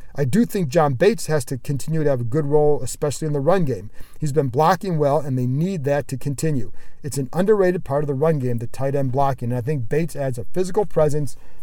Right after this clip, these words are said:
and just knows how to do his job. If you heard my podcast earlier this week with Logan Paulson, you know what I'm talking about.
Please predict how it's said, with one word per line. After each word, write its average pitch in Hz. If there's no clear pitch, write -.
and 139
just 117
knows 151
how 156
to 147
do 151
his 143
job. 127
If -
you 135
heard 180
my 160
podcast 156
earlier 240
this 156
week 151
with 131
Logan 135
Paulson, 156
you 123
know 117
what 120
I'm 117
talking 107
about. 78